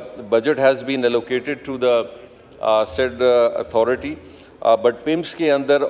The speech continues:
obviously इसका एक deficit हमेशा से चलता रहता है। But however, the ministry is making sure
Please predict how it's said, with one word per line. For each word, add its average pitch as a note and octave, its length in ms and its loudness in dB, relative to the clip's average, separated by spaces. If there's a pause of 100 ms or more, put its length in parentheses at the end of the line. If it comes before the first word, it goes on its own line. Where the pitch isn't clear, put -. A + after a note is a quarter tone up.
obviously C#3+ 380 -2
इसका C#3+ 640 0
एक A#2 280 -6
deficit B2 540 -4
हमेशा A#2 380 -4
से B2 160 -8
चलता A2 380 -2
रहता F#2+ 380 -2
है। F2+ 100 -4 (380)
But B2 100 4
however, C#3 480 4 (720)
the A2+ 100 -6
ministry C3 420 -6
is C3 80 -4
making B2+ 360 -4 (120)
sure C3 180 0